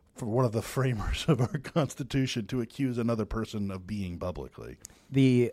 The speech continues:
Speaker 2: um, the, the, the thing to look out here for is that when you see something that is like, "Oh, God, now that totally changes my opinion of this person,"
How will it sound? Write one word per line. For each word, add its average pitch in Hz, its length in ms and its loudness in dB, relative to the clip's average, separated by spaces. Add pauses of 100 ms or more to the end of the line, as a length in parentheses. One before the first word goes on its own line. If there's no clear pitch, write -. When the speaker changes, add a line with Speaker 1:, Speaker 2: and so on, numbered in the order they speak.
Speaker 2:
um, 98 800 2 (760)
the, 113 300 4
the, 107 360 4
the 113 120 4
thing 143 220 6
to 117 80 8
look 101 180 2
out 117 200 6
here 101 180 2
for 90 340 -2
is 82 180 -4
that 95 220 -2
when 104 160 2
you 110 160 4
see 127 280 2
something 90 600 -2
that 85 160 -4
is 87 140 -6
like, 82 260 -2
"Oh, 165 240 6
God, 107 400 6
now 170 220 6
that 127 220 2
totally 127 360 4
changes 113 420 0
my 92 180 0
opinion 123 380 0
of 92 80 0
this 85 160 -6
person," 87 540 -4